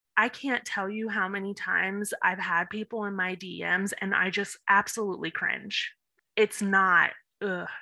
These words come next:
I will never buy anything from anyone who blows up my D Ms, especially if I don't respond the first time and then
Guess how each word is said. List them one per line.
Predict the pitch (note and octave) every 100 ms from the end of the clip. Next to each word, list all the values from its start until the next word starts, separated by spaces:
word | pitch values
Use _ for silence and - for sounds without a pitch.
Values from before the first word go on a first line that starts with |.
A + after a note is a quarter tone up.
| - _ - -
I | - A#3
will | A#3+
never | A3 G3+ G3 G3+
buy | F3 F3 F3 F#3 A3
anything | G3 G3+ G3+ - F3 F3
from | F#3 F3+ -
anyone | F#3 F3 E3+ E3+ F3
who | F3 G3
blows | F#3 F3 F3
up | F3 -
my | E3+ F3
D | -
Ms, | - - G#3 - - - - -
especially | B3+ F4+ E4+ - F4 E4 - - - -
if | B3
I | A#3+
don't | A#3 F#3 G3+
respond | A3+ A3 - F#3 F#3+
the | F#3+
first | - F3+
time | - G#3+ G#3+ A3
and | G3 G3+
then | F3+ E3+